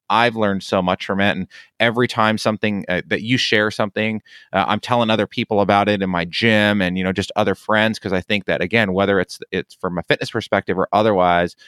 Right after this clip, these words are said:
there's just so much to learn. So I really appreciate that I had that opportunity to, to, to meet you, you know, through a means like that.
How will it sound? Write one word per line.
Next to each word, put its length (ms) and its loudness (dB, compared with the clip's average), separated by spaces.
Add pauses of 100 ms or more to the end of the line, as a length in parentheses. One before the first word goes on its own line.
(180)
there's 100 -2
just 320 -6
so 180 2
much 220 -2
to 100 -6
learn. 220 0
So 100 -2
I 40 2
really 500 0
appreciate 880 -2 (380)
that 320 0 (100)
I 200 4
had 200 0
that 140 0
opportunity 800 -4
to, 680 -4 (140)
to, 420 -2
to 120 -8
meet 220 0
you, 340 2
you 100 -6
know, 140 0
through 420 0
a 80 0
means 400 0
like 220 0
that. 340 2